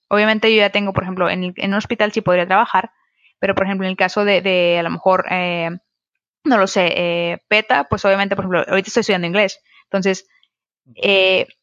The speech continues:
para llegar a más comunidad, por ejemplo, obviamente personas, eh, de habla in-,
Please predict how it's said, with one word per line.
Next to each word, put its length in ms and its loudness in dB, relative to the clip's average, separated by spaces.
para 160 2
llegar 300 2
a 60 4
más 220 0
comunidad, 600 0
por 100 0
ejemplo, 380 0
obviamente 340 0
personas, 440 -4
eh, 240 -4
de 80 0
habla 160 2
in-, 180 0